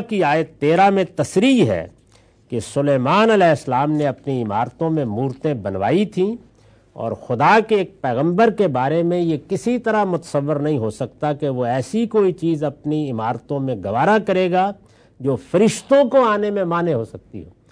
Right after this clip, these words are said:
یعنی اگر فرشتوں کو تصویر سے نفرت ہے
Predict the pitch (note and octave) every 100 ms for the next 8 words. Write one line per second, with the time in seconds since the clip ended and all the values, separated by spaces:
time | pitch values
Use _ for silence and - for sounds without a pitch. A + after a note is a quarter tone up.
0 | _ _ _ - B2+ C#3+ C#3+ E3 D#3 C3+
1 | C#3+ - _ G3+ G3 G#3+ G#3+ - C#3+ B2
2 | D3+ A3+ A#3 - B3 F#3 - F#3+ C3+ A#2